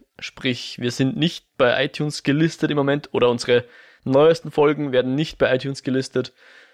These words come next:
Und ich glaub, der Webplayer auf der Website funktioniert leider auch noch nicht. Aber so wie es wirkt, Spotify und der R-S-S-Feed sollten davon unbeeindruckt sein. Ich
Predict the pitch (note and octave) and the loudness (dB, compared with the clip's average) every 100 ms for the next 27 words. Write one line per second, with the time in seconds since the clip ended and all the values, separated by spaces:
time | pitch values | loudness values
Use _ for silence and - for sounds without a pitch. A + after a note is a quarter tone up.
0 | _ _ B2 B2 B2 C3+ B2 B2+ A#2+ C3+ | _ _ 0 0 2 0 2 2 2 0
1 | - B2+ B2 - - A#2+ A#2 A#2 A2+ A#2 | 0 0 0 -2 -2 0 2 0 -2 -2
2 | A2+ C#3 - D3+ C3 - C3 B2+ C3 A#2+ | 0 0 2 2 2 0 -8 -2 -2 -2
3 | A2 - C3 C#3+ C3+ C#3+ - - - C3 | -4 0 0 0 -2 -6 -8 -6 0 2
4 | D#3 D3+ - _ _ _ - B2 B2 C3 | 2 0 -4 _ _ _ -14 -8 -8 0
5 | C#3+ D3+ - - _ - - C3+ C3+ C#3+ | 0 0 -6 -20 _ -14 -2 0 0 -2
6 | - C3+ C3 B2+ - B2 B2 - C3+ - | 0 2 2 -2 -6 -6 -6 -6 -8 -4
7 | C#3 - A#2 - B2 - A#2 D3 E3+ D#3 | -2 0 0 0 -4 -2 -2 0 2 2
8 | C3 C3 - B2+ A#2+ - B2+ - - | 0 -4 -4 -2 -2 -4 -10 -10 -16